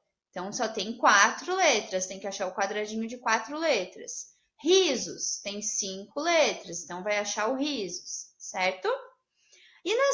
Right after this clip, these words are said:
seis vai circular a alternativa com a letra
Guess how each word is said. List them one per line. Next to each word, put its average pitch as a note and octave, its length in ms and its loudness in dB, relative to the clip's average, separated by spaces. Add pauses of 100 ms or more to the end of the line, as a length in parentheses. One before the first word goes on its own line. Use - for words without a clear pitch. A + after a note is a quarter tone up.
seis F4+ 280 2
vai F4 120 0
circular E4 480 2
a - 20 8
alternativa D4 800 -2
com A#3+ 120 -2
a - 20 4
letra A3+ 320 2